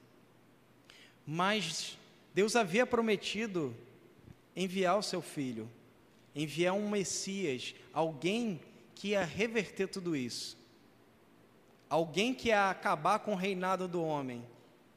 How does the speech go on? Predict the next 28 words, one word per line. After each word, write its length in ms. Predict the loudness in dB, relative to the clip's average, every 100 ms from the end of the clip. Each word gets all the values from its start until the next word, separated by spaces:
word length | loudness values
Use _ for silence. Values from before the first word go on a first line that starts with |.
| -20 -18
de 120 | -12
querer 300 | -4 -2 -2
reinar, 500 | -4 -6 -4 -6 -8 -14 -20 -20 -20 -20 -20 -20 _ _ _ _ -20 _ _
e 80 | -12
queria 440 | -4 -2 0 0
nos 200 | 0 -2
levar 460 | -2 -4 -2 -4 -4
de 140 | -4
volta 580 | -8 -4 -4 -4 -6 -10 -12 -20 -12
para 240 | -6 -4 -4
Deus. 600 | -6 -8 -8 -14 -16 -20 -20 -20 -20 -20 -20 -20 -20 -20 -20 _ _ _
E 200 | -4 -2
esse 560 | 0 -2 -4 -4 -4 -8 -12 -6
Messias 560 | -4 -2 -2 0 0
prometido, 800 | -2 -4 -2 -4 -4 -6 -6 -8 -12 -20 -18
você 180 | -8 -6
pode 300 | 0 0 0
ver 160 | -2 -2
em 100 | -2
todo 220 | -2 -2
o 40 |
Antigo 280 | -2 -4 -8
Testamento. 760 | -8 -6 -6 -6 -6 -8 -12 -20 -20 -20 -20 -20 -20 -20 -20 -20 -20 _ -20 _ _ -10
Ele 140 | -6
começa 400 | -2 0 0 -2
como 180 | -2 -2
uma 100 | -2
semente, 800 | -2 -4 -2 -4 -4 -6 -10 -12